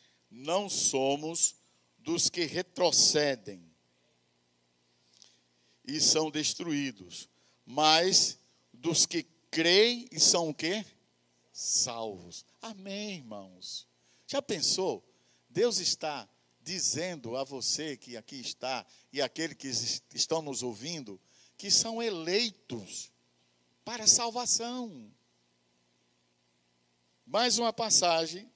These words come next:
no livro de Apocalipse, ok? É o último livro, esse é fácil, né?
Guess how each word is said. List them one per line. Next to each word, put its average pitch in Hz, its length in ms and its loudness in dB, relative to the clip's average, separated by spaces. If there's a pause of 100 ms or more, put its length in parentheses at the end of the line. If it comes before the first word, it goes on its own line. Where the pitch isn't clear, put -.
(280)
no 139 140 -8
livro 151 200 -4
de 156 80 -2
Apocalipse, 139 840 0 (1400)
ok? 131 480 -8 (720)
É 147 100 -4
o 156 60 0
último 165 380 -2
livro, 160 320 -4
esse 170 160 -4
é 160 40 -4
fácil, 175 520 0
né? 147 240 -8